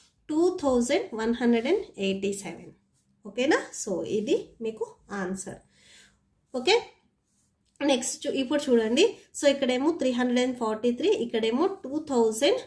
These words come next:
వన్ హండ్రెడ్ అండ్ ఎయిటీ సెవెన్ వచ్చింది. So ఇక్కడ ఏది గ్రేటెస్ట్ నెంబర్? టూ థౌజండ్ వన్ హండ్రెడ్ అండ్ ఎయిటీ సెవెన్ అనేది గ్రేటెస్ట్ నెంబర్. So ఇటు సైడ్ ఈ టూ ఓపెనింగ్స్ అనేది టర్న్ అయి ఉండాలి. ఓకేనా? So ఈ వాల్యూ చూడండి,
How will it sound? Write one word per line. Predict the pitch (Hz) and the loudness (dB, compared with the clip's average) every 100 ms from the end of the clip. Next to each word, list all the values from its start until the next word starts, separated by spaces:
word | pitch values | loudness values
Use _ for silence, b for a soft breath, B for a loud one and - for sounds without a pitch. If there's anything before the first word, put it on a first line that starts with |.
| - - 220 | -14 -4 -2
వన్ | 226 233 | -2 -2
హండ్రెడ్ | 220 214 226 | -2 0 4
అండ్ | 370 - - 208 | 4 2 -6 -4
ఎయిటీ | 214 214 247 - | -2 0 -2 -2
సెవెన్ | 196 190 190 185 | -4 -2 -2 -2
వచ్చింది. | - 185 185 - B B B B | -6 -6 -6 -10 B B B B
So | - 262 | -2 0
ఇక్కడ | 262 214 247 | 0 2 4
ఏది | 254 254 240 | 4 2 0
గ్రేటెస్ట్ | 247 240 240 240 240 | 2 2 0 0 0
నెంబర్? | 240 349 480 - - 339 | 2 0 -2 -10 -6 0
టూ | 359 359 | 0 0
థౌజండ్ | 302 277 330 320 226 | 2 2 4 4 4
వన్ | 240 240 | 2 2
హండ్రెడ్ | 240 269 | 2 4
అండ్ | 311 220 | 2 4
ఎయిటీ | 233 233 262 240 | 2 2 -4 -4
సెవెన్ | 208 208 202 | -4 -2 0
అనేది | 202 202 320 330 | 0 0 -2 2
గ్రేటెస్ట్ | 220 196 202 202 - | 2 2 -2 -4 -4
నెంబర్. | 185 180 170 B B B - | -4 -4 -6 B B B 0
So | 302 269 247 | 4 4 4
ఇటు | 359 349 | 2 4
సైడ్ | 277 254 381 262 | 4 4 2 0
ఈ | 240 | -4
టూ | 262 269 269 233 | -6 -2 2 2
ఓపెనింగ్స్ | 233 233 233 220 202 | 2 0 0 -2 -4
అనేది | 196 202 202 233 | -2 -2 -2 -2
టర్న్ | 208 196 190 | 0 0 0
అయి | 185 165 | 0 -4
ఉండాలి. | 180 170 - _ _ - 220 | -8 -10 -12 _ _ -10 -2
ఓకేనా? | 240 285 392 B B - | 0 2 0 B B -6
So | 311 285 269 | 4 4 4
ఈ | 285 262 | -2 2
వాల్యూ | 240 269 311 311 | 2 4 2 4
చూడండి, | 247 214 226 | 2 2 0